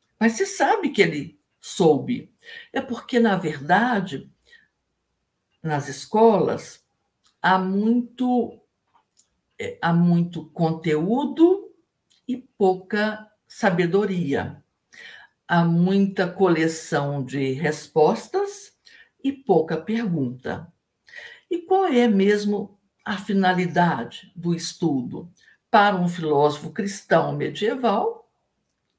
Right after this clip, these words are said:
é pra buscar a sapiência,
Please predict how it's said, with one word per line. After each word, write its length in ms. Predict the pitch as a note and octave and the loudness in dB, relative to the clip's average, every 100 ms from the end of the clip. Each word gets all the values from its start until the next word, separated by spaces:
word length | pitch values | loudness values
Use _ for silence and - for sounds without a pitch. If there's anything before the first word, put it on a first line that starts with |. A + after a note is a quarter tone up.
| - | -10
é 80 | E4+ | -8
pra 480 | - D3+ D#3 G#3+ _ _ _ | -6 -6 -6 -8 _ _ _
buscar 460 | A3 C#4 - - D3 | -10 -8 -8 -4 -4
a 40 | |
sapiência, 960 | E3+ - F#3 - C#4+ A3 F#3+ - - - | -4 -6 -6 -6 -2 -2 -4 -8 -12 -14